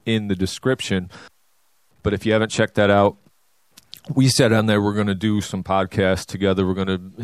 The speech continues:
he's gonna be a frequent guest on the Mixing It Up podcast. So today we're gonna talk about some focus topics. I know we kinda went on some other things on the last one. So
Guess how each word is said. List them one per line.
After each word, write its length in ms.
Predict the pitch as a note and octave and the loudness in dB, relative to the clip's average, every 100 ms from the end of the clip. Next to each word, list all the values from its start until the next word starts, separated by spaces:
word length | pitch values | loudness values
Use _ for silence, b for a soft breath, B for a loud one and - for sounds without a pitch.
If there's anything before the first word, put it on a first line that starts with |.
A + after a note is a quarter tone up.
| G#2+ | -4
he's 220 | G#2 F#2+ | -4 -2
gonna 160 | G#2 | -4
be 140 | F#2+ F#2+ | -4 -4
a 60 | |
frequent 500 | F2+ - G#2 G2 F2+ | -2 -2 -2 -2 -6
guest 360 | F2 F#2+ F2 - | -4 -2 -2 -4
on 180 | F#2 F2+ | -6 -4
the 60 | |
Mixing 360 | F2 F#2 - F2+ | -4 -6 -8 -8
It 120 | F2 | -4
Up 140 | F2+ - | -4 -2
podcast. 560 | F#2 E2+ - G2 F2+ | -2 -2 -2 -4 -4
So 300 | - G#2+ F#2+ - B B B B B | -4 -2 -2 -4 B B B B B
today 220 | D3+ E3 | 2 4
we're 120 | D#3+ | 6
gonna 240 | D3 C#3+ A#2+ - - | 6 4 2 0 0
talk 200 | D#3 C#3 | 2 4
about 200 | B2+ B2 | 4 2
some 120 | A#2 | 0
focus 420 | - B2+ B2 B2 - | 0 0 2 -4 -2
topics. 680 | C3 C3 D3 - - - - - - | 2 2 0 -8 -14 -16 -18 -18 -8
I 80 | G#2 | -4
know 120 | G#2 | -2
we 100 | G#2 | -4
kinda 260 | G#2 A2 G2+ | -6 -4 -4
went 200 | G#2 G#2 | -4 -4
on 140 | G#2 | -4
some 160 | - G2+ | -6 -6
other 180 | G2 G2+ | -4 -4
things 420 | F#2+ - G#2+ G2 | -6 -8 -6 -4
on 100 | G2+ | -4
the 100 | F#2+ | 0
last 320 | G2 G2+ G2+ | 0 0 0
one. 180 | G#2 G#2+ | -4 -6
So 300 | - F#2+ F2+ | -4 -4 -4